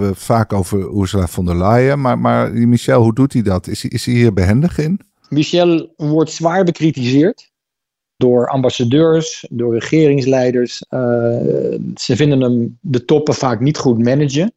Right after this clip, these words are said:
Speaker 2: Te chaotisch, te veel onderwerpen door elkaar, weer terugkomen, heen en weer. Dat vinden ze allemaal niet prettig, die leiders. Dan moet ik daar ter verdediging van Michel wel weer bij zeggen dat die leiders natuurlijk ook vaak hele grote ego's hebben.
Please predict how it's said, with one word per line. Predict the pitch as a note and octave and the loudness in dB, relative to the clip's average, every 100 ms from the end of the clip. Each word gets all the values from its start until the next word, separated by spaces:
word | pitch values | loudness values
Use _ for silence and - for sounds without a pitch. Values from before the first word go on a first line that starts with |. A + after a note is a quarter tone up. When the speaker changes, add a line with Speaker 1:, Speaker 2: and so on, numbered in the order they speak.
| _ | _
Speaker 2:
Te | - C#3 | 0 0
chaotisch, | - C3+ - D3 D3 D3+ C#3 C3+ - - - - | 0 -2 0 2 2 0 -2 -2 -4 -12 -14 -4
te | F3+ | -2
veel | - B2+ | 0 0
onderwerpen | C#3 C3+ B2+ B2 A#2+ A#2+ | 0 0 2 0 0 0
door | A#2+ A2+ | 0 0
elkaar, | A2 - C3+ C#3 C3+ C3 C3 | -2 -2 0 0 0 0 -2
weer | A2 A2+ | -4 -4
terugkomen, | - D3 - - B2+ B2+ C3 C3 | -2 -2 0 0 2 2 0 -2
heen | B2+ C3 C3 | -2 -2 0
en | A#2+ | 2
weer. | B2 C3 C3 | 2 2 0
Dat | - | -4
vinden | - C3 | -2 0
ze | A#2 | 0
allemaal | - C3 B2+ | -2 2 2
niet | C#3+ | 2
prettig, | A#2 B2+ C#3 - | 2 0 0 -2
die | C#3 | 2
leiders. | C3+ C3 C#3 D3 - - | 2 2 0 -2 -6 -6
Dan | A#2+ | -2
moet | B2+ | 0
ik | A#2+ | 0
daar | B2+ A#2+ - _ _ | -2 -4 -10 _ _
ter | - | -2
verdediging | A#2 A#2+ B2+ C3 C3+ C3 | 0 2 2 2 0 -2
van | C3 B2+ | -2 -2
Michel | B2 - C3 B2+ | -2 0 0 2
wel | B2 | 2
weer | A#2+ A#2+ | 2 2
bij | B2 A#2+ | 2 2
zeggen | A#2 B2 C3 | 0 -2 -4
dat | B2+ - | -6 -2
die | C3 | 2
leiders | C3 C3 B2 | 2 2 2
natuurlijk | - C3+ - | 0 -6 -2
ook | C#3+ - | -2 -2
vaak | B2+ A#2 | -2 0
hele | A#2+ A#2+ | 2 0
grote | - A#2+ A#2 - | 2 0 2 2
ego's | B2+ A#2+ A#2 A2+ | 0 0 -2 -2
hebben. | A2 A2 C3 | -2 -2 -4